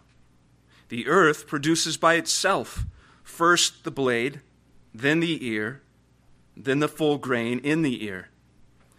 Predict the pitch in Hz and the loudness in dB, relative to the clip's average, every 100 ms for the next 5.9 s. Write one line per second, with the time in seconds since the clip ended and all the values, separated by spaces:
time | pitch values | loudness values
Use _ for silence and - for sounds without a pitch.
0 | - _ 156 175 180 165 160 170 202 196 | -20 _ 0 2 2 2 2 4 4 2
1 | 120 127 120 113 135 - _ _ _ 147 | -2 0 2 2 -2 -12 _ _ _ 2
2 | 151 156 190 175 - - 185 165 180 190 | 2 2 0 0 -2 -6 -8 -6 -4 -2
3 | - - - 170 190 185 - 123 - 110 | -4 -8 -4 -2 0 0 0 -2 -4 -10
4 | - _ - _ 160 - 139 127 135 123 | -10 _ -20 _ -10 -6 -6 -6 -6 -2
5 | 110 110 - - 107 - 131 98 | -2 -2 -8 -8 -12 -6 -6 -6